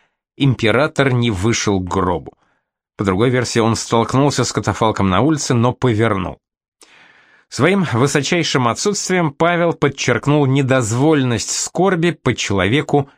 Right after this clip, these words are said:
лично ему неприятному. А город, в свою очередь, демонстрировал государю недовольство его политикой, равнодушие к августейшему мнению и, наконец, презрение к нему самому. Ещё вчера люди неохотно стягивали шапки перед дворцом,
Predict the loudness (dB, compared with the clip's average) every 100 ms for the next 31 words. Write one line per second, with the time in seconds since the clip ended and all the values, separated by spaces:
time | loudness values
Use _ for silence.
0 | -6 0 0 -2 -2 -2 -2 -2 -4 -6
1 | -8 -2 -2 0 -4 -4 -10 -18 -20 _
2 | _ _ _ _ _ _ _ _ _ _
3 | _ _ -2 0 4 2 2 -2 0 0
4 | 0 -2 -2 -4 -2 0 2 0 -2 0
5 | 2 2 2 0 0 -2 2 2 2 2
6 | 2 2 2 -2 0 0 2 2 0 0
7 | -2 -2 -2 -4 -8 -20 _ -2 0 2
8 | 2 0 -2 0 -2 2 0 2 -2 0
9 | 0 0 -2 0 0 2 0 0 0 0
10 | -2 -2 0 2 2 2 2 0 -2 -2
11 | 0 0 -2 0 0 -2 -8 _ _ _
12 | _ _ _ _ _ _ _ -4 0 0
13 | 0 0 2 2 2 0 0 0 0 0
14 | -2 0 0 0 -2 -2 2 2 2 0
15 | 0 0 0 -2 -10 -2 -2 -2 -2 -2
16 | 0 0 0